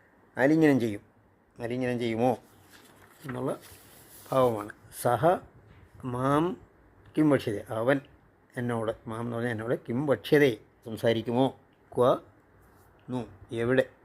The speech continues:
എവിടെയാകാം, അവ്യയമാണ് ക്വായും നു. വീക്ഷിതഃ കാണപ്പെടുന്നു, കാണപ്പെടും, ആര് സഹ എവിടെ കാണപ്പെടും, എവിടെ വെച്ചാണ് കാണുന്നത്, സ്യാത്, സ്യാത് എന്ന് പറഞ്ഞാൽ അങ്ങനെ ഭവിക്കും. ഇത്തം ഇപ്രകാരം അവ്യയം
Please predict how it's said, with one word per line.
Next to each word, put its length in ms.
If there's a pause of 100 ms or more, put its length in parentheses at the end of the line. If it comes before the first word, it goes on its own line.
(420)
എവിടെയാകാം, 580 (680)
അവ്യയമാണ് 480
ക്വായും 400
നു. 80 (840)
വീക്ഷിതഃ 600 (480)
കാണപ്പെടുന്നു, 520 (360)
കാണപ്പെടും, 460 (380)
ആര് 220
സഹ 160 (680)
എവിടെ 220
കാണപ്പെടും, 380
എവിടെ 180
വെച്ചാണ് 320
കാണുന്നത്, 440
സ്യാത്, 400 (140)
സ്യാത് 300
എന്ന് 120
പറഞ്ഞാൽ 220
അങ്ങനെ 200
ഭവിക്കും. 420 (880)
ഇത്തം 240 (120)
ഇപ്രകാരം 640
അവ്യയം 400